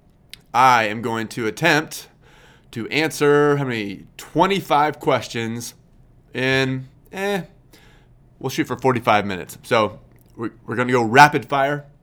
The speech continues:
Um, normally when I answer questions, I try to have as good of a bedside manner as possible and, and try to really, um, be thorough in my answers.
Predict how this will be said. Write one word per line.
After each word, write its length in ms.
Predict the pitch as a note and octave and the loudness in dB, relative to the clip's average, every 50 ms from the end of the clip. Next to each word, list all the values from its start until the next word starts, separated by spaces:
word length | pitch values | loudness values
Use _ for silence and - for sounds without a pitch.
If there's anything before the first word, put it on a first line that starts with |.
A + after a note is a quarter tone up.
| _ _ _ _ _ _ _ _ _ _ _ _ _ - - - - - - - - _ _ _ _ | _ _ _ _ _ _ _ _ _ _ _ _ _ -20 -20 -20 -20 -20 -20 -20 -20 _ _ _ _
Um, 460 | - G2+ G2+ G2 F#2 F#2 F#2 F2 E2+ F2 _ _ _ _ - _ _ _ _ _ _ - | -12 -10 -10 -8 -10 -10 -12 -14 -16 -20 _ _ _ _ -20 _ _ _ _ _ _ -6
normally 260 | A2+ B2 C3+ C#3 C3+ | -4 -2 0 0 0
when 140 | B2+ B2 A#2 | 0 0 -2
I 40 | A#2 | 0
answer 280 | A2+ B2+ C3 - C3 | -2 -2 -4 -4 -6
questions, 400 | - - C3 B2 A#2+ - B2+ A2 | -4 -2 -2 -2 -2 -4 -6 -6
I 60 | A2+ G#2+ | -6 -6
try 160 | - - B2 | -4 -4 -4
to 120 | A2+ A2+ | -4 -2
have 560 | A2 A#2 A2 A2 A2 G#2+ G#2+ G2+ - - - - - | -2 0 0 0 0 -2 -4 -8 -14 -20 -20 -20 -14
as 360 | - G#2 G2 G2 G2 F#2+ - - | -10 -8 -8 -8 -8 -10 -14 -12
good 160 | G#2+ A#2+ A2 | -8 -6 -6
of 100 | G#2+ G#2 | -6 -6
a 100 | G#2 G#2+ | -6 -8
bedside 840 | G#2 F2 E2+ A2+ A2 A2+ A2 - - A#2+ G#2 G#2 G#2+ G#2 G2+ G2 F#2 | -10 -8 -6 -6 -6 -6 -6 -6 -2 0 0 2 0 0 -4 -6 -10
manner 420 | G2 G#2 G#2+ G#2+ G#2+ G#2+ G#2+ G#2+ | -8 -8 -6 -6 -4 -4 -4 -4
as 160 | A2 E2+ G2+ - | -6 -6 -10 -8
possible 600 | - A#2 G#2+ G#2+ G#2+ - G#2+ G#2+ G#2+ G#2+ G#2+ G2+ | -6 -4 -4 -4 -6 -6 -4 -2 -2 0 -2 -2
and, 180 | G2 F#2+ - - - - - - - - _ _ _ | -6 -8 -14 -18 -20 -20 -20 -20 -20 -20 _ _ _
and 100 | - - | -20 -14
try 200 | - - A2 G#2 | -6 -4 -4 -4
to 220 | - F#2+ F#2 F2+ - _ _ _ - - _ _ - | -4 -6 -8 -10 -14 _ _ _ -20 -20 _ _ -10
really, 500 | G#2+ G#2+ A2 G#2+ G#2+ G#2+ G#2 G2+ G2 - _ - - _ _ - - _ _ _ _ _ _ _ _ - | -6 -4 -4 -2 -2 -4 -4 -6 -10 -14 _ -20 -20 _ _ -20 -20 _ _ _ _ _ _ _ _ -16
um, 480 | - F#2 F2 F2 E2+ - E2+ E2+ E2+ - _ - | -12 -10 -10 -10 -12 -12 -14 -16 -20 -20 _ -12
be 160 | G#2 A2 G2+ | -10 -10 -10
thorough 520 | - - - - - C#3 C#3 C3+ C3+ C3+ B2 | -10 -10 -8 -2 2 2 4 4 4 4 2
in 120 | B2 B2 | 2 2
my 140 | A#2+ A#2 A#2 | 2 2 2
answers. 600 | A#2 B2 B2+ A#2 - B2 A#2+ A#2+ A#2+ A2+ - | 2 0 -2 -2 -4 -4 -2 -2 -4 -6 -8